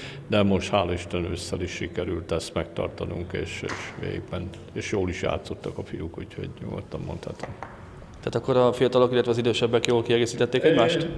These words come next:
Speaker 1: Igen, mert most azért már több a fiatal, mint az idősebb, és azért ezáltal a tempó meg a, magán a játékon is ez már érezhető és meglátszik. Mi adjuk a rutint hozzá, ők meg az erőt.
Speaker 2: Honnan sikerült játékosokat igazolni?
Speaker 1: Hát lényegében ezek ilyen régi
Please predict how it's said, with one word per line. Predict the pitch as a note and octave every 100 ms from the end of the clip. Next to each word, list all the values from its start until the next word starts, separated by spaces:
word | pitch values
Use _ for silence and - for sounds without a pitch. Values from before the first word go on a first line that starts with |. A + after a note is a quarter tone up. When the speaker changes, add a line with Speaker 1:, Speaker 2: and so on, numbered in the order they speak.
| - - - -
Speaker 1:
Igen, | - A#2 A2+ B2 C#3 A#2+
mert | G2+ G2 G2 - G2+ F#2
most | G2 - -
azért | F#2+ F#2+
már | F#2 F#2+
több | - F#2
a | E2+
fiatal, | - F#2+ E2+ F#2 F2
mint | F#2 F2
az | G2 F2
idősebb, | F2+ F#2 - B2 B2 D3+ - - - - -
és | F#2 F2+ -
azért | F#2 E2+ F#2 F2+
ezáltal | F2+ F2+ F2 F2
a | E2+ E2+
tempó | E2+ E2+ - F2
meg | E2+ E2+
a, | F2 -
magán | - F2+ F#2+ F2+
a |
játékon | F2+ E2+ - F2 - E2+
is | E2+
ez | - F2
már | F#2 G2
érezhető | E2+ E2 - - - F2+
és | - -
meglátszik. | G2 F#2 F#2+ - - -
Mi | D3 A2
adjuk | G2+ F2+ -
a |
rutint | F2+ F#2+ A#2 G2
hozzá, | G#2 F#2 G2
ők | F#2 F2 -
meg | F2
az | D#2+
erőt. | D#2+ - - - - - - -
Speaker 2:
Honnan | C3 C3
sikerült | A#2+ A2+ C3 B2+
játékosokat | A2 G#2+ G2+ A2 G2+
igazolni? | A2 G#2+ G#2+ A2 A2 - - - -
Speaker 1:
Hát | - G3
lényegében | F3 D3+ C#3+ C#3
ezek | C3 C3+
ilyen | C3 B2
régi | B2+ G2+ G#2 G#2 F2